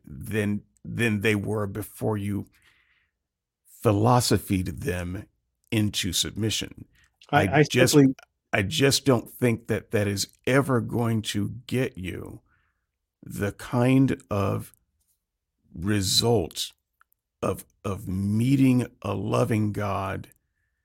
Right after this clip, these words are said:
Speaker 1: that, that you hope. Now, look, I might be wrong, and maybe,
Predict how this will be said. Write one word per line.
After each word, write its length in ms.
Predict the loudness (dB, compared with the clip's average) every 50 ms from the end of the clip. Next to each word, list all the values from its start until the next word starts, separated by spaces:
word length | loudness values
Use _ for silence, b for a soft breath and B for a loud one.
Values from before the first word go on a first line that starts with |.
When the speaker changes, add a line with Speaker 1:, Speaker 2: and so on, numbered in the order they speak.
| _ _ _ _ -18 -14
Speaker 1:
that, 380 | -6 -2 0 0 0 -2 -6 _ _ _ _ _ _ _ _ _ _ _ _ _ _ _ _ _ _ _ -20 -20 -20 _ _ _ _ _ -20 -20 -20 -18 -8
that 280 | -4 -4 -4 -4 -6 _ _ _
you 200 | -8 -6 -4 -2
hope. 260 | 2 2 2 2 4
Now, 220 | 4 4 4 2 0 -2
look, 360 | -2 0 2 2 0 0 -6 _ -2
I 100 | 0 2
might 240 | 4 4 2 2 2
be 140 | 2 2 4
wrong, 380 | 4 4 2 2 0 -2 -6 -8
and 240 | -6 -4 -4 -2 0
maybe, 500 | 0 2 2 2 4 4 2 2 0